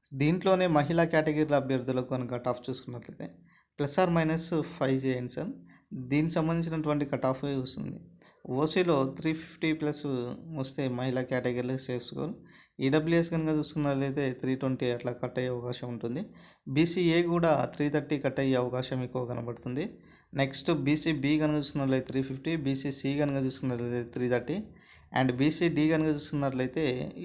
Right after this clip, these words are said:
ఇప్పుడు త్రీ ఫార్టీ అండి. బీసీఈ త్రీ ట్వంటీ, బీసీసీ త్రీ ట్వంటీ, బీసీబీ త్రీ ఫార్టీ,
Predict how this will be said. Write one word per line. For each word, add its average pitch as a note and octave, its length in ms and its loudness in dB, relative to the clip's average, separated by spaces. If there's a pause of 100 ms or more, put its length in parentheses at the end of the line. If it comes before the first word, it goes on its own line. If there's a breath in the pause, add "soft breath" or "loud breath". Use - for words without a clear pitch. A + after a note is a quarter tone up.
ఇప్పుడు E3+ 240 -4 (500)
త్రీ F#3 160 0
ఫార్టీ D3 440 4
అండి. A#2+ 220 2
బీసీఈ C3+ 600 -4 (640 loud breath)
త్రీ D3 180 2
ట్వంటీ, D3 300 2
బీసీసీ D#3 560 0
త్రీ C#3+ 200 -2
ట్వంటీ, C#3 360 0
బీసీబీ C#3 600 -2
త్రీ C3 180 -2
ఫార్టీ, B2 360 -4